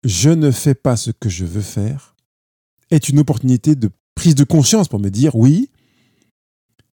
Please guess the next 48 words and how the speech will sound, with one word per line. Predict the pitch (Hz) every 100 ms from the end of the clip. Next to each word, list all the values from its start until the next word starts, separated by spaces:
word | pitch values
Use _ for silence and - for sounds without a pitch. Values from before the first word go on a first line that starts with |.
| _ _ -
pourquoi ? | 196 - 101 78 - _ _ _ _ _ _ _ _ _ _ _ -
Comment | 208 160 147
parvenir | 113 104 104 95
à | 92
faire | 95
ce | -
que | 87
je |
veux | 80
faire ? | 71 80 90 139 _ _ _ _ _ _
Et | 143
surtout, | - - - 196 240 _ _ _ _ -
euh, | - 113
dans | 104
le | 104
pourquoi, | - 123 - 147 185 _ _
quelles | 165 139
sont | - 147
les | 123
raisons | 131 120 131
profondes | - 165 139 - 285 156
qui | - 113
font | - 107
que | -
je | 98
ne | 90
fais | -
pas | 107 98
ce | -
que |
je | 90 -
veux |
faire ? | - 147 -
Est-ce | 113
que | 120
parce | - -
que, | - 98 - _ - _ -
est-ce | 127
que | 127
je | 117
ne |
le | 120
fais | 92
pas | 120
parce | 107
que | -
j'y | 92 95
vois | 95 92